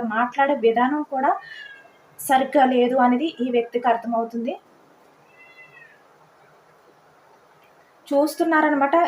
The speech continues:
ఈ వ్యక్తి, ఆ వ్యక్తి బిహేవియర్‌కి మీ బిహేవియర్‌కి తేడా ఏంటి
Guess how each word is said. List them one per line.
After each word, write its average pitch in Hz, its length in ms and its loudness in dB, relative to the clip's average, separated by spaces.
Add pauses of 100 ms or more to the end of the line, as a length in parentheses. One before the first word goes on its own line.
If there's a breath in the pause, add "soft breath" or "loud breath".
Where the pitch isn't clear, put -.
ఈ 247 100 0
వ్యక్తి, 254 360 -4 (420 soft breath)
ఆ 240 200 0
వ్యక్తి 277 300 2
బిహేవియర్‌కి 269 760 2 (120)
మీ 247 240 2
బిహేవియర్‌కి 247 760 -4 (560)
తేడా 233 340 4 (140)
ఏంటి 214 340 -8